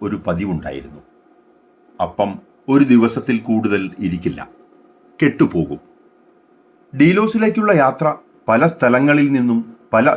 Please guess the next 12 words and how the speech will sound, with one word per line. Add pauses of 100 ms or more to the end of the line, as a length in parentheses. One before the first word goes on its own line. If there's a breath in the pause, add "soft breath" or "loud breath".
ദിവസങ്ങളും
എടുക്കും. (1080)
അപ്പം (160)
നേർന്ന (140)
ഗ്രാമക്കാർ (520)
അപ്പമുണ്ടാക്കി (420)
ഡീലോസിനെ (160)
ലക്ഷ്യമാക്കി (120)
നടക്കും. (1400)
വൈകുന്നേരം (360 soft breath)
അവരെത്തിയ
ഗ്രാമത്തിൽ